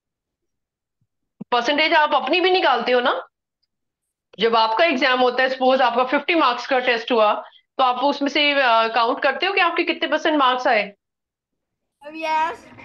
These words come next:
Speaker 1: अब जैसे आपका मार्क, अ, कितने मार्क्स का होना है? ट्वेंटी मार्क्स का होना है, अभी फ़ोर्टी मार्क्स का आपका पेपर होना है अभी।
Speaker 2: फ़ोर्टी।
Speaker 1: फ़ोर्टी मार्क्स का होना है, तो फ़ोर्टी में से कम से कम जिसके थर्टी सेवन आएंगे,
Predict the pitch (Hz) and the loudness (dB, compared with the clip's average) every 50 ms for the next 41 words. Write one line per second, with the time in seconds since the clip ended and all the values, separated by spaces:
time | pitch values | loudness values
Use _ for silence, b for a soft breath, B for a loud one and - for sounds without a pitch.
0 | - _ _ _ - 247 240 254 285 285 320 302 294 285 285 311 302 277 226 220 | -20 _ _ _ -6 -4 -2 -2 0 0 2 2 2 2 2 0 0 2 2 2
1 | 240 262 - 247 233 226 220 226 226 - 285 285 277 269 254 247 247 - 294 277 | 2 2 0 0 0 0 -2 -6 -4 -2 -2 0 2 2 0 0 -2 -2 -2 0
2 | 269 269 254 254 262 269 269 262 - _ _ _ _ _ _ - 262 240 240 - | 0 0 0 0 0 -2 -2 -6 -10 _ _ _ _ _ _ -2 0 0 0 2
3 | 320 330 339 339 339 - 359 349 349 339 339 330 330 339 330 - 254 233 311 277 | 0 0 0 0 0 0 2 2 2 2 2 0 0 0 -2 -4 -4 -2 -2 0
4 | 262 339 330 320 285 285 - - 285 254 247 262 247 220 226 196 202 208 196 185 | 0 2 0 0 0 -2 -2 -2 -2 0 0 0 -2 -2 -2 -2 0 0 0 0
5 | 165 160 160 160 156 151 160 160 165 - - 294 294 294 349 - 339 349 359 349 | 0 0 0 -2 -2 -4 -6 -10 -10 -4 0 0 0 0 -2 -4 -4 -4 -6 -6
6 | - - _ _ _ _ _ _ _ _ - 254 247 247 - - 277 240 240 - | -10 -16 _ _ _ _ _ _ _ _ -2 -2 0 0 0 0 0 0 -2 -2
7 | - - - 220 202 202 208 247 254 262 226 - - 294 285 285 269 294 294 277 | -2 0 0 2 2 0 0 0 0 0 0 0 0 -2 -2 -2 0 -2 0 0
8 | 277 262 254 285 294 285 294 277 240 247 262 254 - 285 277 285 269 226 269 277 | 0 -2 0 0 0 0 0 0 -2 -4 -4 -4 -4 -4 -2 -2 -2 -2 -2 -2
9 | 269 302 269 262 262 262 262 240 233 240 240 254 262 262 262 262 | 0 0 0 2 2 2 2 0 0 0 0 0 0 0 -2 -4